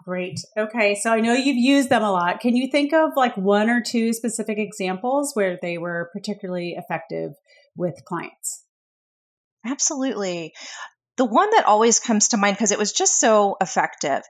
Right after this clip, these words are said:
Speaker 2: is I had a student this past year, middle schooler. He, um, was younger middle schooler,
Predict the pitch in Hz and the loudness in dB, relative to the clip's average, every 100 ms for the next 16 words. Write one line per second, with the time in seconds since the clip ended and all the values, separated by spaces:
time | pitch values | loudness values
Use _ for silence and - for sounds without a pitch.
0 | - - - 214 202 - - - 214 208 | -20 -10 2 4 4 2 -4 0 0 0
1 | - 240 247 233 - 202 190 190 185 - | -2 2 2 2 -2 -2 -2 -2 -4 -2
2 | - 214 208 190 196 - - - 185 - | 0 0 2 2 0 -4 -8 -4 -4 0
3 | 208 190 - 220 226 214 190 180 - _ | 0 2 0 2 4 6 4 2 -2 _
4 | - 196 202 226 233 - - 170 160 185 | -4 2 6 6 4 0 0 0 2 2
5 | 269 _ _ _ _ _ - 185 185 - | -2 _ _ _ _ _ -4 -2 0 0
6 | 170 160 156 117 185 180 - 214 220 208 | -2 0 -2 0 0 0 2 4 4 4
7 | 196 190 185 - - 180 170 175 170 165 | 4 4 4 2 0 0 0 2 4 2